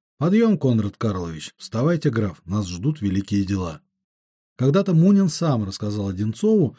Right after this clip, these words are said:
что с похожей фразой просыпался юный граф де Сен-Симон, а двумя тысячами лет раньше, по свидетельству Плутарха, напоминанием о великих делах слуга будил персидского царя.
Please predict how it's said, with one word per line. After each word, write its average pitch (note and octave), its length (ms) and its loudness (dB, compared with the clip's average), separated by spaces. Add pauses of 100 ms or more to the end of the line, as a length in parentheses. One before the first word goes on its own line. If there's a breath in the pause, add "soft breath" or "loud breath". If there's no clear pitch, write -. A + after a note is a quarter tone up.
(140 soft breath)
что - 180 -8
с - 60 -8
похожей E3+ 440 0
фразой C#3+ 400 0
просыпался B2 680 -6
юный C3 300 4
граф G#2+ 320 -4
де G#2 140 -4
Сен-Симон, G#2+ 800 -6 (320)
а G2+ 100 -6
двумя B2 360 2
тысячами G2+ 540 -6
лет F2+ 260 -12
раньше, D3 420 -2
по - 100 -20
свидетельству D#2+ 680 -14
Плутарха, G2 760 -10 (320)
напоминанием E3 640 4
о D3+ 40 6
великих B2 460 0
делах B2 400 -2
слуга G#2+ 460 -2
будил A2+ 420 0 (200)
персидского F#2+ 720 -8
царя. G2 440 -10